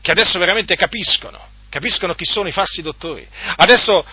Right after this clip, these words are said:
molti credenti capiscono chi sono gli empi e chi sono i giusti.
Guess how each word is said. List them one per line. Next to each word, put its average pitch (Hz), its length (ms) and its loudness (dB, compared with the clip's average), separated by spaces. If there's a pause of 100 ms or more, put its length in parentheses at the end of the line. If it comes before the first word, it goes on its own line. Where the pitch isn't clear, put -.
molti 220 240 0
credenti 196 320 2
capiscono 202 440 0
chi 180 100 -6
sono 202 220 0
gli 160 140 -2
empi 233 380 0
e 156 140 -4
chi - 120 -8
sono 208 200 -4
i 170 60 -6
giusti. 165 440 -8